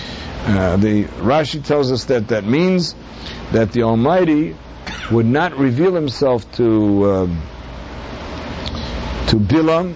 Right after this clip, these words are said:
that he would not have any of his prophetic visions while he was standing straight, while he was standing up. That, um, the moment that he, um, began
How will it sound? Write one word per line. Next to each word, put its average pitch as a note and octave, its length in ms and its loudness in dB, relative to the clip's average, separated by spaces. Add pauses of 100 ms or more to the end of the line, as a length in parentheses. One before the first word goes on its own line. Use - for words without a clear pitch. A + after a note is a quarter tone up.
(160)
that G2+ 140 0
he G#2+ 80 4
would A#2+ 160 4
not C3+ 200 0
have C#3+ 240 4
any D3 180 2
of B2+ 140 2
his B2 120 0
prophetic B2 440 0
visions C#3 680 0 (540)
while C3 200 2
he B2+ 120 2
was B2 180 2
standing C#3+ 680 -2 (1300)
straight, A#2+ 420 0 (360)
while F2+ 160 -4
he G2 80 4
was F#2+ 160 2
standing B2+ 420 2
up. A2 140 2 (1000)
That, G2 440 0
um, G2+ 600 2 (100)
the G#2+ 80 4
moment E3 520 2
that A#2 180 2
he, A2+ 480 2
um, G2+ 420 2 (1000)
began D3+ 600 2